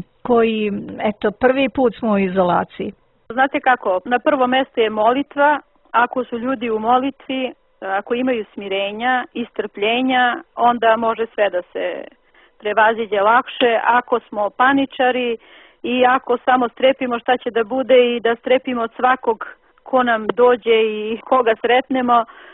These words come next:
Speaker 2: onda je to nešto što će više da nas uznemirava i mislim da je,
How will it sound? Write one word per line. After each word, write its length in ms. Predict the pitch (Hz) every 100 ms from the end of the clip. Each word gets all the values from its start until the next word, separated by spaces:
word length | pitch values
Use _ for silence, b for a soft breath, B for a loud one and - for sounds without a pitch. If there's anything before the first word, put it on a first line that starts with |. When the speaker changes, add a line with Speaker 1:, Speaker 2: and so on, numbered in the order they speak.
| B
Speaker 2:
onda 500 | - 247 240 233 226
je 240 | 220 226 220
to 200 | 240 240
nešto 320 | 233 240 240
što 120 | 233
će 140 | 226 233
više 280 | 233 214
da 120 | 202 196
nas 220 | 202 -
uznemirava 600 | 196 208 214 247 262 254
i 100 | 262
mislim 400 | 269 285 - 233
da 80 | 220
je, 340 | 220 214 202